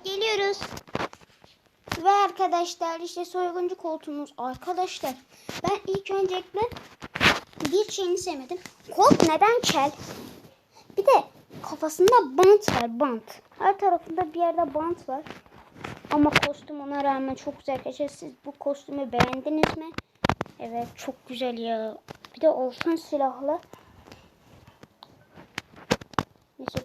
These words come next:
kulüpten ne gelmiş? Geçmiş olsun Ahmet Eren abi. He arkadaşlar, Fatih yazmış bunda. Arkadaşlar bu arada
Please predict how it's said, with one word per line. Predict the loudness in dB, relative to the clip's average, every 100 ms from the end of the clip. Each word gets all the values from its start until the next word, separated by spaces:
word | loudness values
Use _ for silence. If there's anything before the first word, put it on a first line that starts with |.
| -8
kulüpten | -16 -14 -8 -4 -4
ne | -6
gelmiş? | -8 -8 -10 -8
Geçmiş | -8 -8 -10 -8
olsun | -10 -10
Ahmet | -12 -10 -12 -12
Eren | -12 -10 -10
abi. | -12 -14 -16 -18 _ _ _
He | -6 0 2 4 2
arkadaşlar, | 0 0 -2 -4 -6 -8 -10 _ -20 -20 -20 0
Fatih | 4 4 2 0 4
yazmış | 2 2 -2 -4 -6
bunda. | -6 -4 -6 -8 -16 _ _ -20 _ _ -4
Arkadaşlar | -2 -2 -4 -2 -2 -2 2 2 0 -10 _ _ _ _
bu | 2 6
arada | 6 2 0 0